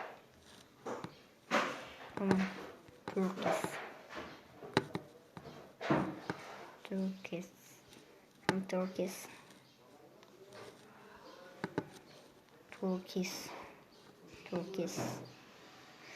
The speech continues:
Yazdım. Tamam. Ve şimdi de saçlarımızı boyamak için kahveye gireceğiz. Fıt fıt fıt. Aa, kahve güncelleme gelmiş.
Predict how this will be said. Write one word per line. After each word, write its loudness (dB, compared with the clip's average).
Yazdım. 10
Tamam. 12
Ve 12
şimdi 12
de 12
saçlarımızı 12
boyamak 12
için 8
kahveye 12
gireceğiz. 6
Fıt 8
fıt 12
fıt. 8
Aa, 12
kahve 12
güncelleme 12
gelmiş. 12